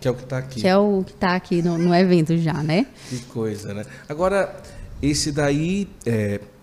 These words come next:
Speaker 1: nasce saudável ou já nasce com alguma situação difícil? Como que
Speaker 2: Eu
Speaker 1: foi?
Speaker 2: vou resumir bastante, porque senão
Speaker 1: Sim.
Speaker 2: daria outro podcast.
Speaker 1: Outro, é.
Speaker 2: Um
Speaker 1: Mas
Speaker 2: podcast
Speaker 1: resuma, pode
Speaker 2: talvez de,
Speaker 1: resumir.
Speaker 2: de muitas horas, né? Mas ele, ele pegou uma infecção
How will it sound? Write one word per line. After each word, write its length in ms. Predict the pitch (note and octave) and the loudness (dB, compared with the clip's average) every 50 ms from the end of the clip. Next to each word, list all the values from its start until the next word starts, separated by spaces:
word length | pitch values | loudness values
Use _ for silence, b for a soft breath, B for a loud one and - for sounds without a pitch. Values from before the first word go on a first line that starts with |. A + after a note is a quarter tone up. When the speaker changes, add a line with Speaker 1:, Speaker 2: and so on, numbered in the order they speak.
| - - | -12 -6
Speaker 1:
nasce 400 | A#2 A#2+ C3 D3 E3+ - - - | -2 0 0 0 0 0 -2 -4
saudável 680 | - - - B2 A#2+ A2+ A#2+ C3 E3 G3 G3 F#3 G#3 G3+ F3+ | -4 -4 -4 -4 -4 -2 -2 0 0 0 0 0 0 0 2
ou 100 | D#3 D3 | 0 0
já 120 | C#3+ D3 C3+ | 0 0 2
nasce 320 | C3+ C#3 C#3+ C#3 - C#3 | 2 0 0 -2 -4 -8
com 160 | C3+ - B2 | -8 -6 -6
alguma 260 | A#2+ A#2 A2+ A#2+ A#2 | -6 -6 -4 -4 -6
situação 480 | A#2 - A2+ G2+ - G#2+ G#2 - - A2 | -6 -6 -10 -10 -8 -10 -8 -8 -10 -12
difícil? 460 | G2+ G2+ G#2 - - F2 E2+ - - - | -10 -12 -12 -14 -14 -14 -14 -16 -14 -12
Como 200 | - B2+ B2 A#2+ | -10 -8 -8 -4
que 100 | - - | 0 4
Speaker 2:
Eu 120 | F3 F3+ F3 | 4 6 6
Speaker 1:
foi? 60 | F3 | 6
Speaker 2:
vou 80 | F#3+ G3+ | 8 8
resumir 340 | G#3+ G#3 G3+ G#3+ G#3+ A3+ B3 | 8 8 8 8 6 6 6
bastante, 400 | C4+ C#4+ C#4+ - - A3+ A3+ A#3 | 6 4 4 4 2 2 2 2
porque 120 | - B3 | 2 0
senão 160 | - - G#3+ G#3 | 2 4 6 6
Speaker 1:
Sim. 20 | |
Speaker 2:
daria 260 | G#3 G#3 G#3 G#3+ G#3+ | 8 8 8 8 6
outro 240 | G3+ F#3+ A3 - - | 6 6 6 4 4
podcast. 760 | - G#4 A4 - - - D4+ G3 - - - - - - - | 2 -2 -2 -2 0 2 4 4 4 4 2 0 -2 -2 -4
Speaker 1:
Outro, 40 | G2+ G#2 G2 | -4 -4 -6
é. 40 | G2+ - - | -6 -8 -8
Speaker 2:
Um 80 | F3+ F3+ | -6 -2
Speaker 1:
Mas 100 | C#3 D3+ | 2 4
Speaker 2:
podcast 280 | F#3+ G3 C#3 E3 D#3+ | 4 4 6 6 6
Speaker 1:
resuma, 40 | G#3 | 6
pode 80 | - - | 6 6
Speaker 2:
talvez 340 | - G#3+ - G3+ G#3+ - - | 6 6 6 6 6 6 6
de, 60 | G#3 B3 | 4 4
Speaker 1:
resumir. 120 | C4 G#3+ | 4 4
Speaker 2:
de 80 | F#3+ A3+ | 4 4
muitas 340 | G#3 A3+ B3+ B3 E4 C#4+ A3+ | 4 4 4 4 4 6 6
horas, 320 | G#3 E3 D#3 D#3+ D#3+ D#3 | 6 6 6 4 2 2
né? 200 | F3+ G3+ G#3+ E4+ - - B B B A4 A4 G#4 E4+ B | 2 2 2 0 -4 -12 B B B -12 -12 -12 -6 B
Mas 640 | B G#3 G#3+ G#3+ A#3 B3+ B3+ A3+ F#3+ F3+ F3+ D#3+ E3 | B 6 8 10 10 8 8 6 6 4 4 4 4
ele, 380 | F3 F3+ F#3+ F#3+ G3+ G3+ F#3 - - | 4 6 6 4 4 2 0 -4 -6
ele 760 | E3+ F3 E3+ E3 E3 E3 F3 F3 E3+ E3+ E3 D#3+ D#3+ D#3 - - - - - | -6 -6 -4 -4 -4 -4 -4 -4 -4 -4 -6 -6 -8 -10 -14 -18 -20 -10 -4
pegou 240 | - G3 E3+ F#3 G3 | -2 0 2 2 2
uma 60 | G#3 | 2
infecção 640 | G#3+ G#3 A3+ G3+ G3+ - - - F#3+ F#3+ G3+ A3+ | 2 0 0 -2 -2 -2 -2 0 0 2 0 0